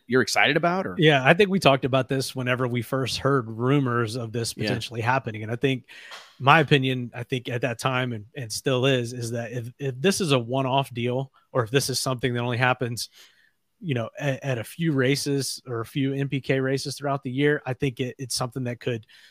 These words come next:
Speaker 2: add to the show. But the last thing you'd want is for this to become a, a regular deal where now all of a sudden, like you said, Ryan Martin, Lizzie Musi,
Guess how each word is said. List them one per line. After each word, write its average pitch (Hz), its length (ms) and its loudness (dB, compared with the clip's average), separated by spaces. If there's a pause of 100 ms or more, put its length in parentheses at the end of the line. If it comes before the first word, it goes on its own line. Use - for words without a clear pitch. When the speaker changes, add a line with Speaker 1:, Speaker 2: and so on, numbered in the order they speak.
(220)
Speaker 2:
add 127 380 2
to 143 100 2
the 123 120 0
show. 131 520 -2 (300)
But 127 200 2
the 123 120 -2
last 131 300 4
thing 127 160 0
you'd 120 180 -4
want 120 460 -2
is 113 420 -6 (280)
for 143 100 0
this 131 180 2
to 120 80 -8
become 123 280 -2
a, 117 220 -2
a 127 160 -2
regular 127 580 0
deal 131 360 0
where 120 400 -2 (640)
now 139 300 4
all 143 60 6
of 131 60 2
a 120 40 -2
sudden, 123 440 -2 (720)
like 135 140 0
you 139 60 -2
said, 131 200 -2
Ryan 135 260 0
Martin, 135 520 0 (500)
Lizzie 139 300 0
Musi, 135 580 -2